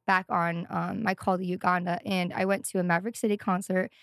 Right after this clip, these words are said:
And at the end, they had, like, this Food for the Hungry, like, sponsorship. Um, and they had, like, thousands of children that you can pick from for, like, hundreds of nations, like, hundreds of nations.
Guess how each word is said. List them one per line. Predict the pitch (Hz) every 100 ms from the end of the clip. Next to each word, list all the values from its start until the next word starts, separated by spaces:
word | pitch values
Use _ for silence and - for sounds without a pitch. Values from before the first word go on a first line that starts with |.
| _ _
And | 214
at | 220 214
the | 208
end, | 220
they | 208
had, | 202 185
like, | 190 -
this | 190 -
Food | 226 208
for | 202
the | 190
Hungry, | 180 196 196 185 190 -
like, | - -
sponsorship. | - 185 208 - 190 - - - - _ _ -
Um, | 208 180 170 220 -
and | 196 196
they | 196
had, | 208 196 190 202
like, | 208 - - - _ _ _
thousands | 226 220 233 226 202
of | 185 185 -
children | - 220 220 220 170 175 -
that | 190 196
you | 202
can | - 185
pick | - 185
from | - 175 175
for, | 190
like, | 180 170
hundreds | - - 220 202 180
of | 170
nations, | 170 170 175 175 -
like, | - -
hundreds | - - 208 180 170
of | -
nations. | - - - - 233